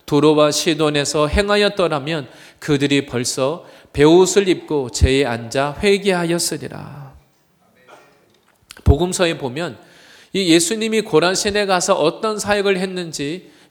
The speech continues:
나오-, 이야기가 나오질 않습니다. 그러나 오늘 이 본문 십일 장 이십 절, 이십일 절 말씀을 보면 예수님이 그 고라신에 가서 많은 기적을 행했다는 것은 분명합니다.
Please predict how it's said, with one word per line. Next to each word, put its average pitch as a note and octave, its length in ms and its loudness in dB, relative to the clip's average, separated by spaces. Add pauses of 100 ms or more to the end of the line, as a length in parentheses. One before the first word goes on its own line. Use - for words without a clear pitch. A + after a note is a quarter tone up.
(120)
나오-, D3 400 0
이야기가 F3+ 500 0
나오질 B2 480 -6
않습니다. B2 640 -14 (960)
그러나 A3+ 320 0
오늘 G#3 340 2
이 G#3+ 120 0
본문 F3+ 360 2
십일 F#3+ 640 -6
장 E3 260 -6
이십 E3+ 340 -4
절, F3 200 -4
이십일 E3 400 -2
절 E3 160 -4
말씀을 C#3 480 -2
보면 C3 380 -10 (380)
예수님이 A3 580 2
그 A3+ 260 -2
고라신에 G3 640 0
가서 E3 320 -4
많은 F#3+ 680 0
기적을 G#3 440 0
행했다는 G#3 500 -2
것은 F3 300 -6
분명합니다. D#3+ 720 -8